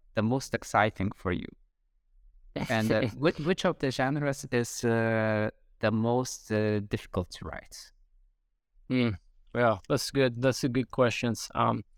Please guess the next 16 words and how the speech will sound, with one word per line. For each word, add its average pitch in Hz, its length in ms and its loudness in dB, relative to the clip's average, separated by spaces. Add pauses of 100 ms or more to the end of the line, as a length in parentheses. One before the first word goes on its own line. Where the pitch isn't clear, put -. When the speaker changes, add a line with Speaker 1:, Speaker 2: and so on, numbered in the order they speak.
(580)
Speaker 2:
yeah, 156 160 6
it's 139 200 2
one 170 120 6
of 180 60 4
my 170 100 6
big 139 300 0
goals 135 480 0
have 127 260 -4
been 127 300 -2
to 117 320 2
write 123 340 4
in 131 240 2
different 123 460 0
genres. 127 640 0 (880)
And, 113 360 2
uh, 107 300 6